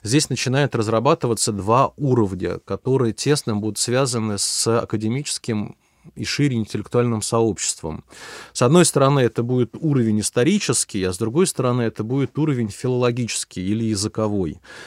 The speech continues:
Для создания единства необходимо было обрести это единство в прошлом и, э, в настоящем.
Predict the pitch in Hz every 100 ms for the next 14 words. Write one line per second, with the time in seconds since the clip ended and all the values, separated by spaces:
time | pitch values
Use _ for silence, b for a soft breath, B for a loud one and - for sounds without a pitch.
0 | B - 113 143 147 - 120 117 135 127
1 | 110 107 113 127 214 - 127 113 107 -
2 | 123 135 120 110 127 117 104 110 104 123
3 | - - 123 110 110 110 101 127 160 -
4 | 120 - - 123 196 - 123 95 90 120
5 | 156 175 - 110 104 113 123 - 120 117
6 | 104 - - 73 82